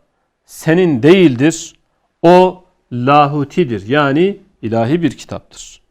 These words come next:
Bu kitabın lahuti olduğunu inkar etmek, mevzu ilimlerin butlanını ileri sürmek kadar gülünçtür.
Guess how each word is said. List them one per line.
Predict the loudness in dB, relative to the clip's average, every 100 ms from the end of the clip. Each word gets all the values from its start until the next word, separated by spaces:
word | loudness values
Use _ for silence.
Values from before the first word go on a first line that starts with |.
| _ _ _ _ _ -2
Bu | 0
kitabın | 0 4 4 2 -4 -8 _ _ _ -6
lahuti | 4 6 6 2 0 2
olduğunu | 2 4 2 2
inkar | 0 0 0 4 4
etmek, | 4 2 -2 -2 -6 _ _ _ _
mevzu | 0 4 4 2 0 0
ilimlerin | 2 2 4 2 2 -2 -2
butlanını | -2 2 2 2 -2
ileri | 0 2 2
sürmek | 0 -2 0 0 0
kadar | 0 2
gülünçtür. | 0 0 -2 -2 -10 -20 -20 -20